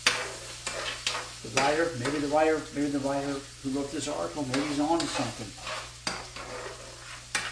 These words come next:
Maybe he's on to something. You know, maybe the Chiefs are setting us up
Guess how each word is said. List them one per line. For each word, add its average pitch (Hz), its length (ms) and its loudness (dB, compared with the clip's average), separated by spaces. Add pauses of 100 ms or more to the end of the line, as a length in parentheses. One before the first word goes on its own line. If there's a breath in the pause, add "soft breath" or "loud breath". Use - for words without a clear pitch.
Maybe 110 160 -2
he's 135 160 0
on 143 100 2
to 127 140 0
something. - 320 -2
You 123 400 -2
know, 123 160 0
maybe 135 200 2 (360)
the 131 80 -6
Chiefs 147 320 0
are 139 80 0
setting 123 320 -2
us 151 160 -4
up 151 100 -4